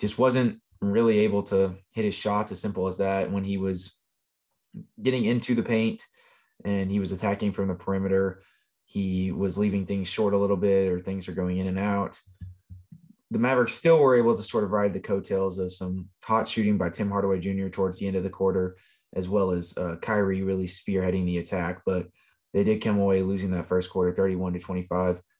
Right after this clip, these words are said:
How did you think the game started for them, um, particularly,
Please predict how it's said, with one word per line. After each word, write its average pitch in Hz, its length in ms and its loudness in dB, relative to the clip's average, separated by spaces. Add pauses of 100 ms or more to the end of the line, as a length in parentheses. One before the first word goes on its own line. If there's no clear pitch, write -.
(340)
How 143 100 0
did 170 140 2
you 147 80 -4
think 139 180 -2
the 123 80 -2
game 107 260 0
started 98 360 -2
for 98 120 -4
them, 95 280 -2 (240)
um, 92 320 -2
particularly, 104 720 0